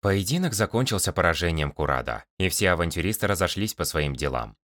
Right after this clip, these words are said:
Парень был измотан тяжелой битвой, а потому ему разрешили отдохнуть в одной из комнат, и там же его осмотрел целитель. Келя поймал глава гильдии авантюристов Раума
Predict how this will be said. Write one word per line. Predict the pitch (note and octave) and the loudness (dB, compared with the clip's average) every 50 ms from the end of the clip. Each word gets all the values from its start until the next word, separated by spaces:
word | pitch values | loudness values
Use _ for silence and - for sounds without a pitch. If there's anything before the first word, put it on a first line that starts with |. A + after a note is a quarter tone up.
| _ _ _ _ _ _ _ _ | _ _ _ _ _ _ _ _
Парень | - G#2 G#2 G#2 G#2 G2+ F#2 | 2 4 4 4 4 2 2
был | G2+ G#2 G2+ G2+ | 2 2 2 2
измотан | F2+ F#2 F#2 F#2 G2+ G2 - D2+ C#2 C#2 | 2 2 2 2 0 0 0 -2 -2 -2
тяжелой | - E2 C#2+ C#2 D2 C#2 D2 C#2 | -2 -4 -2 0 0 0 0 -2
битвой, | C2 C#2+ C#2 - - C2+ A#1+ A1+ - _ _ _ _ | -2 -4 -6 -6 -6 -8 -8 -8 -10 _ _ _ _
а | - G#2 G2 | -4 -2 -2
потому | - G#2 - G2+ F#2+ F#2+ A#2 C#3 C#3 - _ | -2 -2 0 0 0 0 0 -2 -4 -6 _
ему | - F2 G#2 A#2 D3 E3 | -2 0 0 2 2 0
разрешили | D3+ B2+ A#2 A#2+ B2 - - C#3+ C#3 C3 | 0 -2 -2 -2 -2 -2 0 0 2 2
отдохнуть | B2 G#2+ F#2 A2 G2+ - - B2+ C3 - | 2 2 2 0 0 0 0 -2 -2 0
в | G2+ | 0
одной | G#2 G2 G2 G#2 G#2+ G#2+ | 0 0 2 2 2 2
из | G2+ - | 0 -2
комнат, | - - G2 E2 C2 A#1 A1+ - _ _ _ _ _ - | -2 -2 -2 0 -2 -4 -10 -12 _ _ _ _ _ -4
и | F#2 | -2
там | - - C3+ D#3 E3 | 0 0 0 -2 0
же | C3 C#3 | 0 -2
его | A2+ F#2+ F2 G2+ | 0 0 2 2
осмотрел | G2 F2+ - F2 D#2+ - F2+ D#2+ | 2 2 0 -2 -2 0 -2 -2
целитель. | D2 - E2 C#2+ C2+ B1 - - A#1 - _ _ _ _ _ _ _ _ _ _ _ _ _ _ _ _ | 0 0 -2 -2 -2 -4 -8 -10 -14 -16 _ _ _ _ _ _ _ _ _ _ _ _ _ _ _ _
Келя | - - G#2+ B2+ C#3 C3+ B2+ | -2 0 2 2 2 2 2
поймал | - C3 A#2+ A#2 A2+ B2 B2+ A#2+ | 2 2 2 4 4 2 2 2
глава | G#2+ A#2 B2 A#2+ B2 A#2+ | 2 2 2 2 2 0
гильдии | A2 A2 A#2+ A#2+ G#2+ A#2+ A#2+ | 0 0 -2 0 2 2 2
авантюристов | A2+ A2 A#2 A2 - B2 B2 A#2 - - - - | 2 2 0 -2 -2 -2 -2 -2 -2 -2 -2 0
Раума | A2 G#2+ A2+ C#3 C#3 F2 B1+ A1+ | 2 2 2 2 0 -2 -2 -4